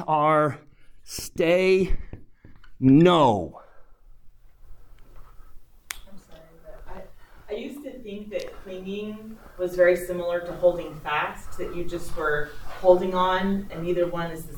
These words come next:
Speaker 2: synonymous. But I was taught that clinging is holding on, letting go, holding on, letting go. You kinda, like, back and forth, back and forth. And holding fast is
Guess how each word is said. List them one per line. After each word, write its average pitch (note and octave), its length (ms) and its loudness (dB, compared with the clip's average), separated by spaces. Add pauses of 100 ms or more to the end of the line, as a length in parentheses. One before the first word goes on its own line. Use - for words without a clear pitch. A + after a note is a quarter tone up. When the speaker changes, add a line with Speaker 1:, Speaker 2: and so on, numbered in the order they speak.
(140)
Speaker 2:
synonymous. F3 720 -6 (480)
But F#3 120 2
I F#3+ 140 4
was F#3 220 -2
taught G3+ 460 0
that F3+ 400 6
clinging A3 460 0
is F#3 200 -2
holding G#3+ 400 2
on, G3+ 140 2
letting F#3+ 240 2
go, - 240 0
holding G3+ 280 0
on, F#3+ 140 2
letting F#3 220 2
go. F3 200 0
You E3+ 100 -2
kinda, F#3+ 280 -2
like, E3+ 260 -2
back F3 240 -2
and F#3 140 -8
forth, C#3+ 240 -6
back E3+ 180 -6
and F3+ 200 -10
forth. C#3 240 -8 (400)
And F3 100 -6
holding G3+ 400 4
fast G3+ 480 -2
is F3 220 -2